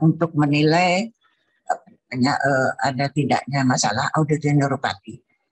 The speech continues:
Jadi kita bisa lihat di sini nggak ada respons yang jelas, ya. Tapi kalau di awal, ya, di sekitar dua milisecond itu kita lihat seperti ada gelombang,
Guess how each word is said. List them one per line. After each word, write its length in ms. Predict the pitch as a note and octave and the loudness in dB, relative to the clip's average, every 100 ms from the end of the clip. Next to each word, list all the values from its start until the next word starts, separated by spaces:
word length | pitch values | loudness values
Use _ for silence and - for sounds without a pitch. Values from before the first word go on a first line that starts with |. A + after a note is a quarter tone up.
| _ _ | _ _
Jadi 400 | D#3 D#3+ F3+ - | -4 -2 -2 -2
kita 240 | G3 E4 | -2 -2
bisa 320 | E4 C#4+ G#3+ G3+ | 0 0 0 0
lihat 240 | F3+ E3 | 0 0
di 80 | E3+ | -2
sini 480 | E3+ F#3+ A#3 F4+ F4 | 0 2 2 0 -2
nggak 200 | - F3 E3 | -2 -2 0
ada 240 | F3 F3 | 0 0
respons 480 | F#3 - A3 A3+ A3+ | -2 -4 0 2 2
yang 160 | F3 F3+ | 0 2
jelas, 400 | E3 B2+ - - | 2 0 -2 -4
ya. 160 | A#2+ C3+ - - _ _ | -2 -4 -6 -18 _ _
Tapi 260 | E3+ E3+ D#4 | -6 -4 -2
kalau 240 | A3+ G#3 A3 | 0 0 -2
di 160 | F#3 - | -2 -2
awal, 560 | F3+ F#3 G3 E3+ A#2+ - _ _ - | 0 0 0 0 -4 -12 _ _ -2
ya, 240 | D#3+ G#3 | 0 2
di 160 | G#3 D#3+ | 0 -2
sekitar 560 | - F3+ E3+ F3 F3 - - _ - | -2 -4 -2 -2 -2 -6 -16 _ -2
dua 240 | D#3+ F3+ F3+ | 2 2 0
milisecond 720 | F#3+ F#3 A3 E3+ - F#3 E3+ | -2 -2 0 -2 -2 0 0
itu 160 | F#3+ | 0
kita 320 | - E3+ F3+ D#3+ | -2 -2 -2 0
lihat 240 | E3+ D#3+ | 0 -2
seperti 400 | - F#3 - E3 | -6 -8 -4 -2
ada 240 | D#3+ D#3 | 0 0
gelombang, 640 | E3+ E3+ E3 E3 D3 D3 | 0 2 2 4 2 0